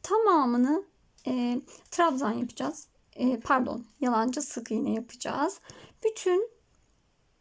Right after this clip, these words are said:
taban etrafını şimdi yalancı sık iğne olarak dönüyorum. Aynı şekilde arttırmalarımı da tığımı doladım. Hemen zincirimin dibine batıyorum.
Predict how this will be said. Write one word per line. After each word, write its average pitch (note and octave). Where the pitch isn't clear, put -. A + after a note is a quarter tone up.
taban D#4+
etrafını A3+
şimdi -
yalancı C4
sık -
iğne E4
olarak C#4+
dönüyorum. D4
Aynı D#4+
şekilde A#3+
arttırmalarımı A#3
da -
tığımı E4+
doladım. C4+
Hemen D4
zincirimin A#3+
dibine -
batıyorum. D4+